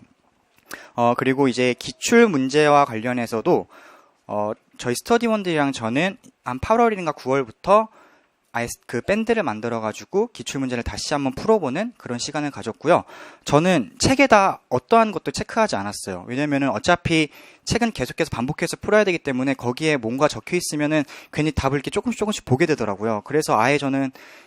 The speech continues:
그냥, 어, 다른 공책에다가 답을 적어놓고 그거를 비교하고, 그래서 반복적으로 하다가 한 구월 되면은 이제 쓰는 시간도 아깝잖아요. 그러니까 이제 타이핑으로,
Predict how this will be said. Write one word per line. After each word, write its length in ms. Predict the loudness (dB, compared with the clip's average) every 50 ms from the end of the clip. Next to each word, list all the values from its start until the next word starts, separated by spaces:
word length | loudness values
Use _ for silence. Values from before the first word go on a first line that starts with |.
| _ -6
그냥, 320 | 2 4 4 4 4 2 _ -18 -20 _ _ _ _ _ _ _ _ _ -4
어, 200 | 0 2 2 2 0 _ _
다른 300 | -2 2 2 2 2 0
공책에다가 960 | -2 -8 -8 -6 -4 -2 0 0 0 0 0 -2 2 2 2 2 4 2 2
답을 320 | 2 0 -4 -4 -4 -4 -4
적어놓고 600 | -4 -6 -6 -4 -4 -6 -6 _ 2 2 2 2
그거를 280 | 2 0 0 0 0
비교하고, 680 | -2 -4 -16 -6 -6 -6 -2 -2 -4 -4 -2 -6 -6
그래서 220 | -4 -6 -8 -6 -6
반복적으로 540 | -6 -6 -6 -6 -6 -4 -4 -4 -4 -2 -4
하다가 400 | 0 0 0 4 6 4 4 4 2 -6 -20 -20 -20 -8
한 120 | -6 -6 -6
구월 320 | -4 2 6 8 8 8 8
되면은 320 | 6 4 4 4 2 4
이제 100 | 0 0
쓰는 240 | 2 4 4 4 4
시간도 320 | 4 4 0 0 0 0
아깝잖아요. 640 | -4 -6 -6 -10 -8 -8 -8 -6 -6 -4 -4 -4 -6 _
그러니까 240 | -10 -10 -6 -6 -6
이제 120 | -6 -6
타이핑으로, 580 | -4 0 0 0 0 0 -6 -6 -6 -6 -8